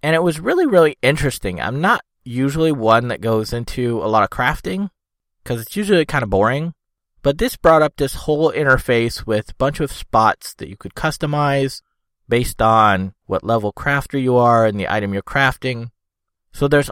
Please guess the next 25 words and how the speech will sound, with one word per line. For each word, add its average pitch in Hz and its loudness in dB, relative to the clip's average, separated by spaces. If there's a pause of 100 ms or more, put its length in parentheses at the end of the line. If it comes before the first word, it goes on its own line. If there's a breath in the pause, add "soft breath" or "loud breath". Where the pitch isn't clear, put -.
all 175 0
these 208 -2
different 175 0
kinds 160 -2
of 123 -14
things 135 -4
you 120 -10
can 113 -6
tweak - -4 (400)
while 120 2
you're 117 -10
crafting 131 -6
to - -12
make, 110 -8 (560)
you 104 -10
know, 110 -2
potentially 113 0
this 101 -8 (380)
specific - -4
kind 117 -4
of 107 0
item 104 0
that 92 -6
you 78 -6
want. 117 -4